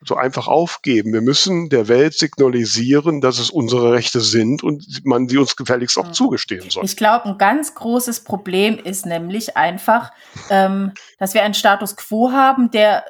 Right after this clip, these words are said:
Speaker 2: einfach als, als solcher akzeptiert worden ist. Ich hab neulich, äh, was heißt neulich, ich glaub schon ein paar Wochen her, ich meine in der taz war das, äh, ein Artikel über teilweise Bestseller-Autoren,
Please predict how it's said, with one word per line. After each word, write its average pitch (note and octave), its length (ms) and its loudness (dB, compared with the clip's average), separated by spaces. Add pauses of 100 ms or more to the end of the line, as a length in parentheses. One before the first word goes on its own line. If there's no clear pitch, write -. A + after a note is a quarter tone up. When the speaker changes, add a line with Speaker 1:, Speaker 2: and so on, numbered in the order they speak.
(420)
Speaker 2:
einfach A#3 400 2
als, G3 440 0
als G3+ 200 0
solcher A3+ 420 2
akzeptiert B3 600 -2
worden F3+ 200 2
ist. E3+ 140 -6
Ich G#3 140 -6
hab A3+ 180 0
neulich, A#3 600 2
äh, F3+ 200 -4
was F3+ 160 -6
heißt G3+ 160 2
neulich, G#3 220 0
ich - 80 -14
glaub F#3+ 180 -2
schon G3 140 -2
ein G3 60 -8
paar F#3 160 0
Wochen F#3+ 200 0
her, G3 280 2 (560)
ich A#3 200 0
meine A3+ 420 4
in A#3+ 100 4
der G3+ 240 0
taz - 520 -4
war D#3+ 220 4
das, D3+ 360 0
äh, - 100 -16
ein E3+ 480 0
Artikel C4+ 760 0 (400)
über G3 640 4 (140)
teilweise G#3+ 480 2
Bestseller-Autoren, F#3+ 1700 0